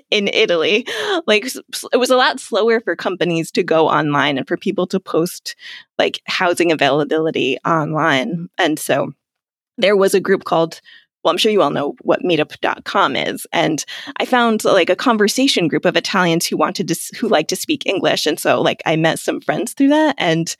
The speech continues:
um, this young woman volunteered to, like, walk around town with me just to look, like, for signs of <laughs> apartments for,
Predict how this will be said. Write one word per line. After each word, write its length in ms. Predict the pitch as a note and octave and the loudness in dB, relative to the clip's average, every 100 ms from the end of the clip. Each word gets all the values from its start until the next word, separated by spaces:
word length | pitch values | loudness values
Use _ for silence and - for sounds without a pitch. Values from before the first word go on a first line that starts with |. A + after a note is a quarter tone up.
| - - - - - - _ | -14 -16 -16 -18 -20 -20 _
um, 520 | G3+ E3+ D#3+ E3+ F3+ - _ _ - | 0 2 0 -2 -6 -12 _ _ -2
this 400 | G3 F#3 - - | 0 0 -2 -4
young 260 | G3 F#3 F3+ | 2 4 4
woman 480 | F#3 F3 E3+ D3+ - _ F#3 | 2 2 0 -2 -8 _ -2
volunteered 560 | F#3 F3 F3+ G3+ F3+ | 2 2 0 0 0
to, 120 | - | 0
like, 260 | F#3 D#3 D3 | 2 2 0
walk 340 | D#3+ D#3+ F3+ F#3+ | 0 2 2 2
around 300 | D#3+ D3+ E3 | 0 0 -2
town 220 | - E3+ | -2 -2
with 160 | G3+ | 0
me 180 | G#3+ G#3 - | 0 -2 0
just 240 | F#3+ - | -4 0
to 80 | F#3+ | 0
look, 160 | G3+ | 2
like, 180 | G3 D#3 | 2 0
for 180 | - F3+ | 0 -2
signs 540 | F#3 - D3+ F#3+ C4+ C#4 | -2 0 0 2 0 2
of 300 | D#3+ D#3+ - - - | 2 2 2 -2 -2
<laughs> 200 | - G#3 | -2 -2
apartments 720 | B3 - F3 A#3+ - - - | 0 -2 -2 -2 -6 -8 -8
for, 400 | B3+ B3+ B3 D4+ | 0 2 4 2